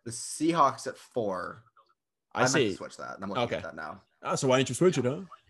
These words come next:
Speaker 2: That's why didn't you switch
Speaker 1: At least I don't put six teams in there.
Speaker 2: it. <laughs> Sorry, you know I'm not good with
Speaker 1: The
Speaker 2: math.
Speaker 1: Steelers, Chiefs, Bills, Seahawks, Saints. The Bucks fall out after
Speaker 2: Yeah.
Speaker 1: back-to-back just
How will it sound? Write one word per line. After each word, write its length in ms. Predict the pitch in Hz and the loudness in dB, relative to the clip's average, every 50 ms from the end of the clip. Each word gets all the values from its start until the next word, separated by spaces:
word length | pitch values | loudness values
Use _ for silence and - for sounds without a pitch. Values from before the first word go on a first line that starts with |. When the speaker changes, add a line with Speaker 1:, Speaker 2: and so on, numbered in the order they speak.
| _ _ | _ _
Speaker 2:
That's 260 | 165 175 180 170 - | -4 -4 -4 2 2
why 80 | 165 170 175 | 2 4 4
didn't 100 | 165 147 | 2 2
you 100 | 151 156 | 0 0
switch 240 | 147 - 208 190 - | 2 2 0 0 2
Speaker 1:
At 60 | 139 | 0
least 140 | 156 202 220 | 0 6 6
I 60 | 247 | 6
don't 120 | 240 240 220 | 6 6 4
put 140 | 208 190 - | 2 0 2
six 160 | - 202 196 | 0 -2 -2
teams 260 | - - 202 202 175 | 0 0 0 0 0
in 80 | 147 120 | 0 -2
there. 300 | 107 107 120 127 - _ _ _ - - | -2 -4 -6 -6 -10 _ _ _ 2 2
Speaker 2:
it. 380 | 226 - - 190 - 185 160 - - | 4 6 6 6 6 6 2 2 0
<laughs> 420 | - - - - - - - - | -6 -14 -16 -20 -20 -20 -20 -14
Sorry, 300 | - - 180 220 226 180 | -4 2 4 6 6 6
you 80 | 175 214 | 6 4
know 100 | 220 220 | 2 0
I'm 80 | 208 185 | 0 -2
not 140 | 151 127 | -2 -2
good 80 | 123 127 | -2 -4
with 120 | 110 - | -6 -6
Speaker 1:
The 80 | - 87 | -6 -6
Speaker 2:
math. 140 | 82 113 160 | -4 -2 0
Speaker 1:
Steelers, 380 | 190 190 196 190 175 160 156 | 2 4 2 2 0 -4 -8
Chiefs, 440 | - - 170 175 165 160 - - - - _ 127 117 | -6 -2 0 2 2 2 0 -4 -12 -16 _ -18 -4
Bills, 500 | 117 147 147 147 143 139 143 143 131 131 | -2 0 2 4 4 4 2 0 -2 -6
Seahawks, 720 | - - - - 143 131 127 123 120 113 110 - - - 117 | -10 -14 -10 -8 -6 -2 0 2 2 2 0 -2 -10 -10 -10
Saints. 460 | - - 139 123 117 117 113 113 - | -8 -4 -2 -2 -2 -2 -6 -8 -8
The 100 | _ 123 | _ -8
Bucks 340 | 117 - 127 135 135 - - | 0 4 4 4 4 2 -4
fall 260 | - 147 127 120 113 | 0 2 4 4 4
out 280 | 110 110 110 113 110 - | 4 4 2 2 0 -2
after 400 | 101 107 98 - 117 107 101 104 | -4 -6 -6 -6 -6 -4 -4 -4
Speaker 2:
Yeah. 300 | 113 107 98 92 92 82 - - | -4 -4 -4 -4 -4 -4 -6 0
Speaker 1:
back-to-back 600 | - 123 123 117 - 110 113 113 110 107 - - | 2 2 2 2 0 0 2 2 2 2 0 -6
just 140 | - - | -16 -20